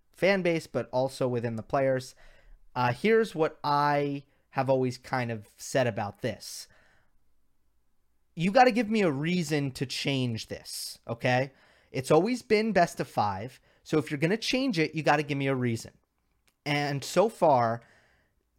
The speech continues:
the reasons aren't there. They're not being developed properly. Novak Djokovic, when, and this is not his fault. This is not. Because there's this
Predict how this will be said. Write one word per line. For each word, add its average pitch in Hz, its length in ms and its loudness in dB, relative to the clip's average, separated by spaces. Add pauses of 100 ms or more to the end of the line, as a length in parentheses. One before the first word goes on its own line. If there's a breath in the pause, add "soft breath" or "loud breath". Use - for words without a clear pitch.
(380)
the 175 120 -2
reasons 285 760 -6
aren't 247 460 0
there. 117 680 0
They're 147 180 0
not 180 380 0
being 190 340 0
developed 143 760 2
properly. 117 680 2
Novak 196 500 2
Djokovic, 170 680 -2 (320 soft breath)
when, 139 600 0 (100)
and 139 160 -4
this 220 160 -2
is 262 120 -8
not 247 240 0
his 196 200 -2
fault. - 320 -4 (280)
This - 180 -10
is 214 120 -8
not. 196 280 -4 (1040 soft breath)
Because 151 400 2
there's 156 260 4
this - 420 0